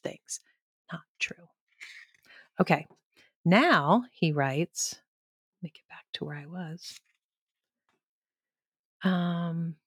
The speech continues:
"Then read the chapter again, but this time in the same second paragraph, "When you see the word love or it, substitute the name Jesus," and read it again."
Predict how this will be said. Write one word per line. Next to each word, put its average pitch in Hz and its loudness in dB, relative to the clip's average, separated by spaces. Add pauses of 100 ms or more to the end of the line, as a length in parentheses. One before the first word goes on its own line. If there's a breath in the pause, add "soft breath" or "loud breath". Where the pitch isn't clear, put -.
(240)
"Then 240 6
read 277 4
the 226 4
chapter 170 4
again, 143 0
but 156 -6
this 285 6
time 156 2
in 175 4
the 165 4
same 175 2
second 160 2
paragraph, 156 2
"When 180 4
you 202 4
see 247 2
the 285 4
word 208 4
love 165 6
or 220 4
it, 156 -2
substitute 160 2
the 160 2
name 143 -2 (100)
Jesus," 214 2 (460)
and 170 -4
read 139 -10
it 147 -12
again." 220 0